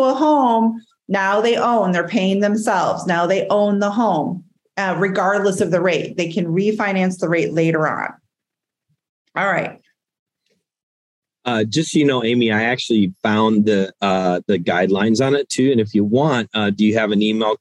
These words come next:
Speaker 2: list that you could send it out? I could send it to you.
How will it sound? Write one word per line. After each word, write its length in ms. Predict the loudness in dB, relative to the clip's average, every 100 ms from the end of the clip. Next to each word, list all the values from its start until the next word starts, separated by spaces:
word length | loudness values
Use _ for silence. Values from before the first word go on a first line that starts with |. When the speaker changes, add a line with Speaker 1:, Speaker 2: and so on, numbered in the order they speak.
| _
Speaker 2:
list 300 | 0 2 0
that 200 | -2 -2
you 80 | -2
could 160 | -2 -2
send 240 | 0 2
it 80 | 2
out? 220 | 2 0
I 80 | -2
could 180 | -2 -4
send 300 | -2 0 2
it 160 | 0
to 100 | 0
you. 240 | 2 2